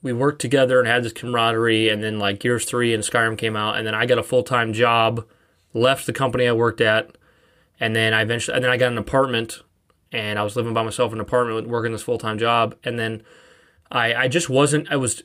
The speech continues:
I was, like, twenty, I don't know, I was too, I was twenty years old, I think. I was, I wasn't prepared to live on my own, uh, mentally, emotionally, uh, financially, and I ended up only be-, ended up being on my own for a few months, and I ended up moving back with my parents, and, uh,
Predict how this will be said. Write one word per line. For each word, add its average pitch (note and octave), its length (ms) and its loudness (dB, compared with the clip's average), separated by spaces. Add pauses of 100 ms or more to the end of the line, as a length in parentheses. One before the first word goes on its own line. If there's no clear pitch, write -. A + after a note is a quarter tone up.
I D3+ 60 0
was, C3+ 220 -2
like, - 180 -2
twenty, F#3+ 500 0 (180)
I D#3+ 60 -2
don't D#3 100 2
know, C#3 60 4
I C3+ 60 6
was E3 100 0
too, F#3+ 220 -2
I - 20 -2
was D#3 100 -2
twenty A#3 220 2
years G3+ 180 4
old, F#3 200 2
I F3 60 2
think. F#3 220 -2
I - 60 4
was, - 220 -2 (400)
I C#3+ 60 -2
wasn't G3+ 340 4
prepared D3+ 420 2
to C#3+ 60 0
live C#3 160 4
on C#3 80 -2
my B2+ 140 2
own, B2+ 440 2
uh, A2 380 0
mentally, C3 460 2
emotionally, B2 800 2
uh, G#2+ 340 -4
financially, A#2 720 -2
and A#2+ 160 -4
I A#2 80 2
ended C#3 180 0
up B2 140 0
only C3 220 2
be-, B2+ 340 0
ended C#3 200 -6
up B2 40 -4
being B2 180 -2
on B2 140 -4
my A#2 120 -4
own A#2 180 -6
for A#2 100 -4
a A2 60 -4
few A#2+ 180 -4
months, A2+ 340 -2
and A2 120 -6
I A2 100 -2
ended A2+ 160 -2
up G#2+ 220 -4 (640)
moving D3 240 4
back C3 200 2
with B2 100 -2
my A#2 120 0
parents, A2 640 -2 (500)
and, G#2+ 340 -4
uh, G2+ 420 -2